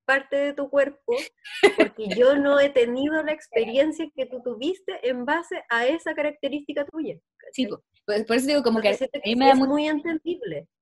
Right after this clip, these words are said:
Speaker 2: sí, po, a mí me da mucha rabia, pero que es por eso, porque a mí jamás nadie, gracias a todo el universo, nadie me ha molestado por algo de mi cara, ¿cachai? Es una weá solo como mía, y yo creo que está metida como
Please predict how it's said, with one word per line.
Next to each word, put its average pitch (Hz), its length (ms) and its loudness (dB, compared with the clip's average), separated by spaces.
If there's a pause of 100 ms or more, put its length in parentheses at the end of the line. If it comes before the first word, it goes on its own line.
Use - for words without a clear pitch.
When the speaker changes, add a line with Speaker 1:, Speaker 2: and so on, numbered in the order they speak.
Speaker 2:
sí, 262 60 -10
po, 214 80 -2
a - 40 0
mí 196 80 0
me 247 80 2
da 254 60 4
mucha 269 240 2
rabia, 285 300 4
pero 240 200 2 (160)
que 240 80 -2
es 247 80 -6
por 247 140 4
eso, 269 180 2
porque 208 160 -4
a 196 40 0
mí 226 100 -2
jamás 233 240 0
nadie, 285 460 2 (100)
gracias 202 640 -2
a 190 40 -8
todo 254 360 -2
el 262 120 -2
universo, 262 640 -2
nadie 247 260 2
me 294 60 0
ha - 20 0
molestado 277 600 2
por 294 120 2
algo 311 200 0
de 311 120 4
mi 320 140 -6
cara, 220 320 2
¿cachai? 208 380 -4
Es 220 120 0
una 240 180 0
weá 247 200 2
solo 302 280 0
como 277 220 0
mía, 254 220 4
y 196 160 -2
yo 208 60 4
creo 240 120 2
que 254 60 2
está 262 220 0
metida 262 520 2
como 254 480 -2